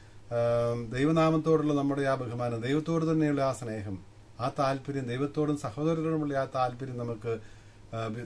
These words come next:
തുടർന്ന് പ്രകടിപ്പിക്കാം, അത് മുറുകെ പിടിക്കാം. അങ്ങനെ നമുക്ക് പ്രകാശത്തിൻ്റെ മക്കളാകാമെന്നാണ്, ആ,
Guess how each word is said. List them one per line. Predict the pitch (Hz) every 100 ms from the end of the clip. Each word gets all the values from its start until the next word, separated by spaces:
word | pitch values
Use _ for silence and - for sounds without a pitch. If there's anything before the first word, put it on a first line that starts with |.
| -
തുടർന്ന് | 127 131
പ്രകടിപ്പിക്കാം, | 120 110 113 120 113 107 98 - - -
അത് | 123
മുറുകെ | 123 113 143
പിടിക്കാം. | 139 117 98 92 - - -
അങ്ങനെ | 123 170 208
നമുക്ക് | 175 160
പ്രകാശത്തിൻ്റെ | 143 139 139 151 143 - 151
മക്കളാകാമെന്നാണ്, | 135 120 139 131 123 120 120 113 104 101 101 - - - - -
ആ, | 104 104 104